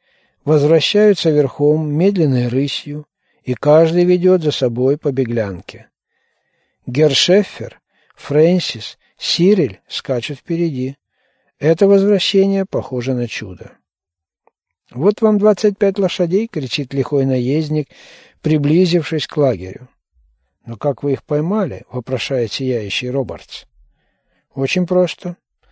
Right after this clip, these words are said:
Однако без Фрэнсиса ничего бы не получилось, поверьте».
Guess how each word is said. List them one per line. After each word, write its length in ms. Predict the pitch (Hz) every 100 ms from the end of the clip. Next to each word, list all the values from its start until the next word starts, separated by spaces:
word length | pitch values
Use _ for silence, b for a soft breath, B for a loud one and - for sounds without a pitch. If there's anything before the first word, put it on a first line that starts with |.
| _ _ _ _ _ _
Однако 460 | - 147 208 226 175
без 200 | 151 151
Фрэнсиса 760 | - 175 214 - 190 - 185 -
ничего 480 | 147 143 147 151 196
бы 120 | 175
не 120 | 156
получилось, 640 | 135 127 120 143 143 -
поверьте». 640 | - 120 120 131 - - 101